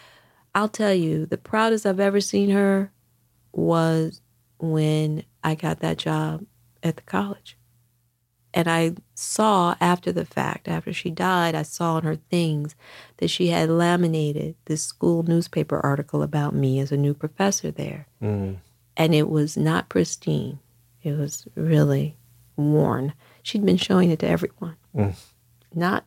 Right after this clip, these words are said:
Speaker 1: saying anything to me, but showing it to everyone. Imagine, it, it must have felt like the culmination of everything she'd struggled and worked for.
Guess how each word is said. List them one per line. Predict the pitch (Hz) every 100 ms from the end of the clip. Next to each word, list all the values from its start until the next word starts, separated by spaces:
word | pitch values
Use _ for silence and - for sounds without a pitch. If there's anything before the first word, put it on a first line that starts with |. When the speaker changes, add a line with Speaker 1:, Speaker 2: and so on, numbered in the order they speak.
| -
Speaker 1:
saying | - 285 277
anything | 240 233 208
to | 190
me, | 175 - - -
but | -
showing | - 180 175
it | 165
to | 175 -
everyone. | 165 160 156 156 - - - - _ -
Imagine, | 214 208 220 302 - 202 165
it, | 214 214 -
it | 233 -
must | 208 220 226 240 220
have | -
felt | 190 190
like | 170 147 147 - _
the | 175
culmination | - 190 185 180 180 185 196
of | 180
everything | 180 180 180 185
she'd | 175 - 185 185
struggled | - 185 190 190 185
and | 185 180
worked | 220 233
for. | - 147 147